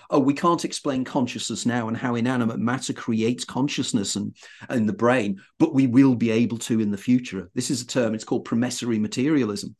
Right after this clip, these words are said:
You know, I'm sorry, it was, um, uh, Popper that said that.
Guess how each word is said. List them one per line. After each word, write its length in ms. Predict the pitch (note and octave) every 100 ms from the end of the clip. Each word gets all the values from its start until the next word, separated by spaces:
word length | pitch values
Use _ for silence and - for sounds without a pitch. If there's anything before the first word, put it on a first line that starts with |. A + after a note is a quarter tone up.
| _ _ _ _ B2
You 100 | A#2+
know, 160 | G#2+ - -
I'm 100 | G#2+
sorry, 380 | - B2 G2+ G2+
it 40 |
was, 140 | -
um, 420 | - G#2+ G#2 G#2 A2
uh, 220 | G#2+ G#2
Popper 340 | G2 - - F#2+
that 160 | -
said 240 | - F#2+ -
that. 180 | -